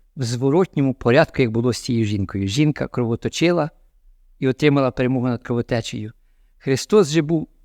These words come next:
здоровий, Бог, але дозволив, щоб з нього потекла кров, щоб ми змогли тією кров'ю, кров'ю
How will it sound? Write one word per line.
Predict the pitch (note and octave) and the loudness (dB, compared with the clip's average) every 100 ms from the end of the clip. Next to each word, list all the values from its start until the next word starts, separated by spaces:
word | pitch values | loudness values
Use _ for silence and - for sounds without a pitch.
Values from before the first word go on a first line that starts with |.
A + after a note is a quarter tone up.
| _ _ _ - | _ _ _ -12
здоровий, | A2+ A2 B2+ C#3+ A2+ F#2 - _ _ _ _ _ - | -6 0 2 2 0 -4 -10 _ _ _ _ _ -12
Бог, | G#2+ D3 C#3+ - - _ _ _ _ _ _ _ | 2 6 6 4 -16 _ _ _ _ _ _ _
але | - B2+ A#2+ | -2 2 2
дозволив, | A#2 B2+ A2+ C#3 F3+ C3+ G#2 _ _ _ _ _ _ | 2 0 0 2 2 2 -2 _ _ _ _ _ _
щоб | - C3 B2+ | -4 0 0
з | A2+ | 0
нього | C3+ F#3+ D#3+ | 2 2 0
потекла | - D3+ D3 - C#3+ | 0 0 0 0 -2
кров, | - D3+ F3 F#3+ - _ _ _ | -2 0 2 0 -4 _ _ _
щоб | - C3+ A2+ | -8 -6 0
ми | D3 | 0
змогли | B2+ C3 A#2 C#3+ | 2 0 0 -2
тією | C#3 B2 A#2 | -2 -2 -4
кров'ю, | A2 B2 A#2+ A#2+ - - | -4 -2 0 0 -4 -10
кров'ю | - A#2 A#2+ A#2 | -2 0 0 -6